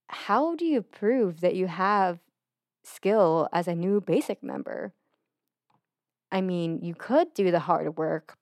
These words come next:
but that's not the golden ticket to the Neo Clique. The Neo Clique's exceptions tended to be people with prior experience in dance. The Neo Clique definitely had m-, more upperclassmen in it.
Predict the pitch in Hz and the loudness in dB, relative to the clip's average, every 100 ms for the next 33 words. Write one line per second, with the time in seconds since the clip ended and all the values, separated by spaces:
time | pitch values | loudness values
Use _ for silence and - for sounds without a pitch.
0 | - 165 156 - 202 294 320 330 - 185 | -2 0 0 4 4 4 -2 -4 0 2
1 | 202 202 160 - 208 180 - - 151 156 | 4 4 0 -2 -2 0 -4 -4 -4 -2
2 | 190 131 - - 76 - _ _ _ _ | -2 -4 -6 -10 -10 -14 _ _ _ _
3 | _ - 190 185 269 277 254 214 233 - | _ -2 -2 2 4 4 2 -2 -2 -4
4 | 156 - 185 - 269 302 302 - - - | -8 -6 -6 -4 -4 -4 -6 -14 -10 -6
5 | 202 233 233 - 208 170 175 175 175 170 | -2 -2 -2 -4 -10 -8 -6 -6 -6 -6
6 | 170 _ _ _ 190 175 175 165 - _ | -8 _ _ _ -4 0 0 0 -4 _
7 | - 170 170 160 156 - - 160 156 71 | -2 0 2 0 -4 -10 -8 -4 -4 -6
8 | 67 - - - 73 73 90 - 53 - | -10 -14 -16 -14 -14 -10 -8 -8 -14 -20
9 | - _ _ _ _ _ _ _ 208 202 | -20 _ _ _ _ _ _ _ 0 2
10 | 262 277 285 - 190 - 185 180 190 180 | 4 4 2 0 -2 0 -4 -2 -2 -2
11 | 175 180 165 180 160 165 160 151 _ _ | 0 -4 0 2 2 -2 -6 -8 _ _
12 | 185 180 175 175 175 180 - 165 160 - | -2 2 2 2 -4 -14 -10 -10 -8 -8
13 | 190 226 262 302 | -4 -2 0 -2